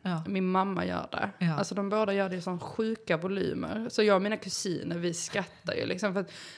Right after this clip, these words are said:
Speaker 2: någon gång har jag lagt upp en bild på mamma, typ,
Speaker 1: Mm.
Speaker 2: på Instagram. Alltså så här, ja, nu refererar hon hela tre milen för mig, liksom.
Speaker 1: <laughs> Ja.
Speaker 2: Ehm, fastän jag också har sett den.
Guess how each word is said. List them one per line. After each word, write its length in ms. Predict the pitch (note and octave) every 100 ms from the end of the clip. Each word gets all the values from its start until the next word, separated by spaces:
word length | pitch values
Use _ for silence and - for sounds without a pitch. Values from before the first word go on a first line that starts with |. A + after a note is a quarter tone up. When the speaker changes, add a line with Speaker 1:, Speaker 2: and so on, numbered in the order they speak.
| -
Speaker 2:
någon 160 | A3
gång 40 | G#3+
har 40 |
jag 100 | G3
lagt 160 | F#3 F#3
upp 140 | F3
en 160 | E3 E3
bild 320 | F3+ E3 E3
på 80 | F3+
mamma, 420 | E3+ E3 D#3 -
typ, 420 | - D3 E3+ -
Speaker 1:
Mm. 180 | F#3 E3 - -
Speaker 2:
på 80 | -
Instagram. 640 | E3 E3 - E3 D3 D#3+ E3+ - - -
Alltså 240 | F3+ F3+
så 120 | E3+
här, 160 | C#3+ D#3
ja, 140 | F#3 E3+
nu 180 | F3
refererar 500 | E3+ E3 E3+ E3 D#3+
hon 160 | E3 E3
hela 520 | E3+ E3 - - G#3 G3
tre 260 | - G3+ F3+
milen 380 | F3 D#3 - F#3+
för 100 | F#3
mig, 180 | F3 -
liksom. 380 | - - - G#3 -
Speaker 1:
<laughs> 80 | -
Ja. 60 | - - - - -
Speaker 2:
Ehm, 340 | G3 F#3+ F#3+ F#3
fastän 240 | G3 F3
jag 80 | E3+
också 160 | -
har 60 | F#3
sett 200 | F#3 -
den. 160 | E3